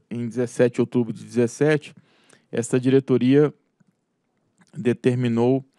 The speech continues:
a abertura de audiência pública, que transcorreu entre dezenove de outubro e sete de novembro, visando obter subsídios para aprimorar a proposta de edital e os respectivos anexos do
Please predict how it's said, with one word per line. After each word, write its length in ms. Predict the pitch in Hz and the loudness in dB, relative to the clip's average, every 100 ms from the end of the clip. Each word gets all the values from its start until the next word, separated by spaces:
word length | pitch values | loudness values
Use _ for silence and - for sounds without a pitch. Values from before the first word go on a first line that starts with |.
| _ _ _ - | _ _ _ -8
a 120 | - | -4
abertura 760 | 120 123 165 - 127 151 131 117 | 0 0 -2 -4 -2 2 2 0
de 160 | 110 | 0
audiência 440 | 117 113 117 - 113 | 0 0 -4 -6 -6
pública, 440 | - 143 165 - _ _ _ | -4 -4 -4 -12 _ _ _
que 100 | - | -14
transcorreu 720 | - 120 113 - 117 117 113 | -6 -6 -4 -4 -2 0 -2
entre 220 | 117 107 | -2 -6
dezenove 580 | 110 120 120 117 117 113 | -12 -8 -4 -2 -4 -4
de 120 | 110 | -4
outubro 500 | 120 110 - 117 107 | -4 -4 -6 -6 -6
e 40 | 113 | -12
sete 420 | - 120 117 - | -6 -4 -4 -6
de 80 | 113 | -6
novembro, 520 | 113 101 120 147 151 _ _ _ _ _ - | -4 -4 -4 -4 -8 _ _ _ _ _ -10
visando 340 | 117 131 131 | -4 0 0
obter 260 | - - 127 | 0 -2 -4
subsídios 640 | 131 - - 131 127 127 | -6 -14 -6 -6 -4 -10
para 640 | - 127 127 127 123 - - | -2 0 2 0 -2 -6 -10
aprimorar 560 | - - 131 127 123 | -10 -6 -2 0 2
a 40 | 123 | 0
proposta 540 | - 123 - 127 123 | -2 -4 0 -2 -2
de 80 | 120 | -4
edital 480 | 117 - 123 135 147 | -4 -4 -2 -2 -2
e 80 | 135 | -4
os 100 | 131 | -4
respectivos 760 | 131 - 135 131 - 147 139 | -6 -6 -8 -8 -6 -6 -2
anexos 600 | 143 123 135 135 - - - _ _ _ _ _ | -2 0 0 -2 -8 -20 -20 _ _ _ _ _
do 440 | 120 123 120 113 | -6 -2 0 -2